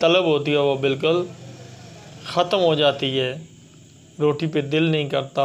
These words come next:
हज़म नहीं होती या कोई ऐसा कोई मसाइल है। तो इन तमाम जो भूख की कमी के मसले हैं, इन तमाम को आज हम discuss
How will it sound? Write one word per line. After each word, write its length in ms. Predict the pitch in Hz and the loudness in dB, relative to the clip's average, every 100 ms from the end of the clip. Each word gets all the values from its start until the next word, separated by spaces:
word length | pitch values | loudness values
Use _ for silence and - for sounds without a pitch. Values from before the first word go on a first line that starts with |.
| 135 | 2
हज़म 320 | 127 127 147 | 0 0 -4
नहीं 280 | 147 143 135 | -4 -6 -4
होती 540 | 127 - 131 131 127 | -6 -6 -6 -6 -6
या 80 | 131 | -8
कोई 180 | 123 147 | -6 -2
ऐसा 180 | 135 135 | -2 -2
कोई 140 | 131 | -6
मसाइल 460 | 131 123 131 131 123 | -8 -4 -2 -2 -4
है। 60 | 135 - _ _ _ - - - - _ _ | -8 -14 _ _ _ -20 -20 -20 -20 _ _
तो 140 | - 180 | 0 2
इन 160 | 196 | 2
तमाम 440 | 180 175 175 190 190 | 0 2 2 2 2
जो 120 | 175 170 156 151 160 _ 139 | 2 4 4 0 -6 _ -4
भूख 540 | 139 151 180 165 - - _ _ - - | 0 2 2 -2 -14 -20 _ _ -14 -4
की 120 | 170 | -4
कमी 400 | 160 175 180 196 180 175 - _ - | 0 0 0 0 -2 -8 -16 _ -8
के 100 | 147 | -4
मसले 320 | 143 147 147 | -4 -2 -2
हैं, 100 | 143 | -2
इन 60 | 139 | -2
तमाम 340 | 139 143 151 | -2 0 0
को 100 | 160 147 | 0 0
आज 240 | 135 135 | 0 0
हम 260 | 127 127 123 | -4 -4 -6
discuss 460 | 127 - 143 143 | -6 -2 -2 -2